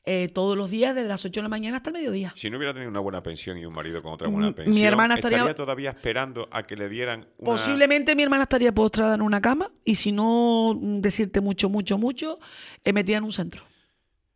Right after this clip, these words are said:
Speaker 2: Pues yo me, me enorgullezco de ti por demanda-, de denunciar este tema, porque claro, eh, estás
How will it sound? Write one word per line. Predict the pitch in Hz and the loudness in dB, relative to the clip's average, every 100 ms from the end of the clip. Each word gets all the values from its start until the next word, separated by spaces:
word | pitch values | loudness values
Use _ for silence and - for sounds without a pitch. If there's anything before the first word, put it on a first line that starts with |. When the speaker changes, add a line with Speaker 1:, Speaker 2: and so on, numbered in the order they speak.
| _ _ - | _ _ -12
Speaker 2:
Pues | 92 90 | -10 -6
yo | 107 131 151 104 | -4 -2 -2 -2
me, | 87 78 | -6 -8
me | 73 73 73 71 | -10 -10 -6 -6
enorgullezco | 71 71 71 85 110 | -6 -8 -6 -4 -2
de | 101 | -2
ti | 95 101 | -2 -4
por | 104 110 | -2 -2
demanda-, | 85 80 78 | -4 -6 -8
de | 78 78 69 | -6 -6 -4
denunciar | 71 71 71 98 | -8 -8 -4 -2
este | 98 95 | -2 -2
tema, | 107 98 98 | -4 -4 -8
porque | 78 73 | -10 -10
claro, | 98 90 - | -10 -10 -12
eh, | 67 64 64 60 50 | -16 -16 -18 -20 -20
estás | - - | -18 -14